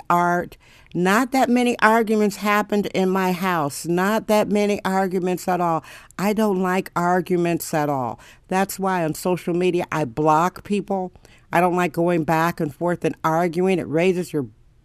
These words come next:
blood pressure, brings, uh, your cortisol levels high. It's really bad for your health to have all that drama, all that up and down smack.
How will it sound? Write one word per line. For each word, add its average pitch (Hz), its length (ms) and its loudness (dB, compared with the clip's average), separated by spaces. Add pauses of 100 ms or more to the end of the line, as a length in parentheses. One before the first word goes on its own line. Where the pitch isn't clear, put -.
(160)
blood 202 280 2
pressure, 196 500 -2 (320)
brings, 175 340 2 (300)
uh, 131 300 2
your - 160 -8
cortisol 190 800 2
levels 190 500 2
high. 190 560 0 (260)
It's - 160 -6
really 269 240 2
bad 196 340 2
for 190 120 -2
your 175 120 2
health 190 320 0
to 170 80 -2
have 175 260 0
all 170 160 0
that 156 180 -2
drama, 196 440 0
all 180 140 0
that 160 240 -2
up 202 220 0
and 165 120 0
down 180 400 0
smack. 208 800 0